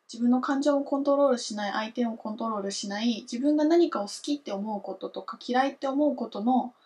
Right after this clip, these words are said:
権利を奪わない。何を感じてもいいし、嫌いになっちゃっても全然いいし。なんか、あの、そこにまず正直にいられることが、さ-、先かなっ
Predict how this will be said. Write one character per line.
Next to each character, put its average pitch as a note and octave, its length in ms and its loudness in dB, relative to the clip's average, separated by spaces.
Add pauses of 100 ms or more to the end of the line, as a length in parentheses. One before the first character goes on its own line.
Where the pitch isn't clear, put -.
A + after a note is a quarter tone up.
(180)
権 F#4 220 2
利 A3+ 140 0
を G#3 160 -4
奪 G#3+ 300 -2
わ D#4 120 2
な A#3+ 160 -2
い。 A3+ 160 -6 (760)
何 C#4+ 200 2
を G#3 80 0
感 B3 220 2
じ D#4 120 -2
て G4+ 100 -2
も C4 120 4
い A#3 100 2
い A3+ 40 -2
し、 G#3+ 420 -8 (420)
嫌 A3+ 160 -4
い - 40 -4
に G#3 40 -4
な A#3+ 60 0
っ C#4+ 40 -4
ち - 80 -8
ゃ - 40 -4
っ - 20 -18
て C4+ 80 -2
も G3 140 -4
全 G3 220 -6
然 G3 220 -8
い G3 40 -6
い F#3+ 60 -8
し。 F#3+ 320 -12 (1500)
な D4 120 -2
ん C#4+ 60 0
か、 G3+ 440 -6
あ G#3 160 -8
の、 G3+ 260 -6
そ B3 140 -8
こ C#4 160 0
に D#4+ 220 6
ま E4 120 4
ず B3+ 140 2
正 A#3 180 -2
直 A3 360 -6
に F#3+ 300 -6 (500)
い A3+ 100 -10
ら A3 140 -8
れ A3 120 -6
る A3 120 -6
こ - 140 -8
と G3+ 160 -8
が、 C#4 320 2 (460)
さ-、 - 160 -20 (640)
先 - 320 -16
か A#3 140 -4
な D#4+ 200 4
っ E4+ 40 0